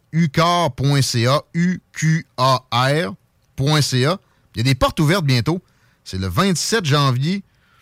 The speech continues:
Ou, en tout cas, c'est dans ces eaux-là. Facile comme tout pour s'inscrire. Il y a un petit formulaire de rien du tout sur U Q A R point C A. Tes études de rêve t'attendent à U Q A R point C A. Euh,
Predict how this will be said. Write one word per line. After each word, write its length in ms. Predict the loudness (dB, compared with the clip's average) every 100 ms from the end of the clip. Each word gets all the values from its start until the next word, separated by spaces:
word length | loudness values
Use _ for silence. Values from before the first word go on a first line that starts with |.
| _ _ _ -20
Ou, 300 | -18 -14 -8
en 60 | -4
tout 60 | 0
cas, 100 | 2
c'est 100 | 2
dans 160 | 2
ces 220 | 2 0
eaux-là. 340 | 0 0 0 -2 -8 _ _ _ _ _ _ _ _
Facile 420 | -2 -2 0 0
comme 200 | 0 0
tout 80 | 0
pour 140 | -2
s'inscrire. 320 | 0 0 0
Il 80 | 0
y 20 |
a 40 | 0
un 40 |
petit 240 | 0 -4 -2
formulaire 460 | 2 2 2 2
de 80 | 0
rien 260 | 0 0 0
du 180 | -2
tout 200 | -2 -4 -4 _
sur 400 | -6 0 2 0 -2 -2
U 160 | -2 0
Q 120 | 0
A 240 | 2 0
R 60 | 0
point 360 | 0 0 0 -2
C 340 | -6 -2 0 2
A. 140 | 0 -2 _ _
Tes 200 | -2 0
études 320 | 0 -2 -2
de 80 | 0
rêve 380 | 0 2 0 -2
t'attendent 720 | -4 -2 0 0 -2 -6 -10 -16 _ _ _
à 180 | -6 -6
U 180 | -6 -8
Q 100 | -2
A 40 | 0
R 260 | 0 -4 -12 _ _ _
point 340 | -4 -2 -2 -4 -12 _ _
C 400 | -10 -6 -2 -2
A. 160 | -2 -6 _ _ _ _ _ -4
Euh, 220 | -4